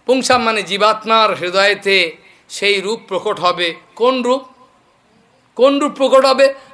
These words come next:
বলে, সেই যেরকমভাবে যে রূপের ভজন করেছে, যেমন কোলদ্বীপে যে ব্রাহ্মণ ছিল, সেই বরাহদেবের ভজন করত,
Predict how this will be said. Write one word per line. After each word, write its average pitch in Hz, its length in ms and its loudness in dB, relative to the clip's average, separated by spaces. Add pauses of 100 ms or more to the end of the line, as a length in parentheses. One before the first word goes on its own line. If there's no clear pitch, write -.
বলে, 185 220 -2
সেই 202 280 -6
যেরকমভাবে 180 720 -4
যে 175 260 -4
রূপের 196 340 -4
ভজন 170 320 -6
করেছে, 190 480 -6 (280)
যেমন 202 260 -4
কোলদ্বীপে 214 880 0 (380)
যে 190 120 0
ব্রাহ্মণ 190 460 -2
ছিল, 208 380 0 (320)
সেই 202 240 -2
বরাহদেবের 202 840 -2 (600)
ভজন 208 300 -2
করত, 220 440 0